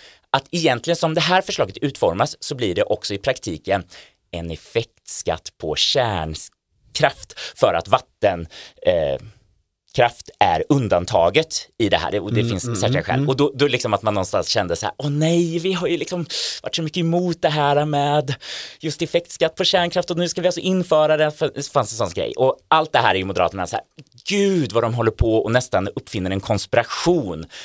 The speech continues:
Speaker 1: för att det här var en E U-förordning som du sa, den ska införas." Det är liksom,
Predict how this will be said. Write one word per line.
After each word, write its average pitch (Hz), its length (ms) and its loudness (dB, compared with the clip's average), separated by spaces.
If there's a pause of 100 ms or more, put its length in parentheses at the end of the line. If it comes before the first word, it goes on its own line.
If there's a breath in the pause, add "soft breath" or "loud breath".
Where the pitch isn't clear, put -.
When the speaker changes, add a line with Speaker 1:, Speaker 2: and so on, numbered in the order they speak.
(120)
Speaker 1:
för 104 200 4
att 107 120 2
det - 60 0
här 156 260 4
var 196 100 2
en - 200 -4
E 214 120 0
U-förordning 202 380 0
som 180 260 0 (140)
du 185 100 -2
sa, 120 300 2 (120)
den 156 140 -4
ska 120 360 4
införas." 104 840 2 (240)
Det 117 120 -2
är - 40 4
liksom, 131 320 2